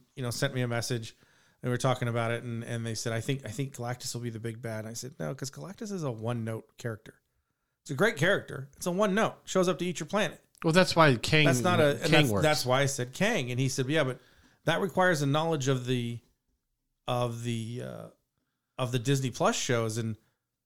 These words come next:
Speaker 1: and he just stops. The next one's like, "Well, I guess they just did that, didn't they?" And I said, "Yeah." And I didn't think they would.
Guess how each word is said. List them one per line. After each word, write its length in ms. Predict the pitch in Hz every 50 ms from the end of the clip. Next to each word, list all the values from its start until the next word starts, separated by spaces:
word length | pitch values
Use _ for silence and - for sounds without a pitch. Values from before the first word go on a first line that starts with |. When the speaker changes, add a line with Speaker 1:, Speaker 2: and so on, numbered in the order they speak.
| _ _ _ _ _ _ -
Speaker 1:
and 100 | 147 139
he 60 | 139 131
just 200 | 147 151 - -
stops. 340 | - 156 156 156 143 -
The 80 | - 139
next 120 | 139 135
one's 140 | 143 123 113
like, 120 | 120 - -
"Well, 120 | 131 147
I 60 | 147
guess 160 | 139 156 139
they 100 | - 147
just 200 | 127 143 139 117
did 180 | - 160 175 165
that, 180 | 131 117 113 -
didn't 200 | 151 160 147 123
they?" 100 | 120 120
And 80 | 104 110
I 40 |
said, 160 | 123 - - 131
"Yeah." 220 | 180 208 175 127
And 80 | 131 135
I 100 | 151 202
didn't 160 | 233 240 196
think 160 | 185 220 208
they 120 | 214 196 180
would. 280 | 139 - 220 135 -